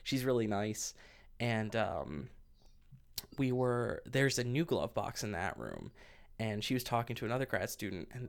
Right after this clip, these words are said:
they, you know, they were gonna, like, go and figure out, like, how to get the glove box set up and everything. And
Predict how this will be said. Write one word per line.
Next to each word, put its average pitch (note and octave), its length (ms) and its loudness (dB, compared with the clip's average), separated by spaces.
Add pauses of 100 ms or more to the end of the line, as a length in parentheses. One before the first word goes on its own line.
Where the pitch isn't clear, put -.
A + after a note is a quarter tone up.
(140)
they, E2 80 -4
you - 80 -6
know, C#2+ 60 -6
they A#2+ 140 0
were B2 120 0
gonna, A2+ 160 -2
like, D2+ 200 -4 (100)
go G#2 340 0
and G2+ 260 -6 (120)
figure G#2+ 340 0
out, F#2+ 260 0
like, - 220 -6
how A2+ 160 -2
to A2 80 -2
get A#2+ 160 -8
the A#2 60 -2
glove G2+ 260 -4
box - 280 -4
set - 180 -2
up - 140 -8
and - 80 -6
everything. E2 560 -6 (600)
And A2+ 540 0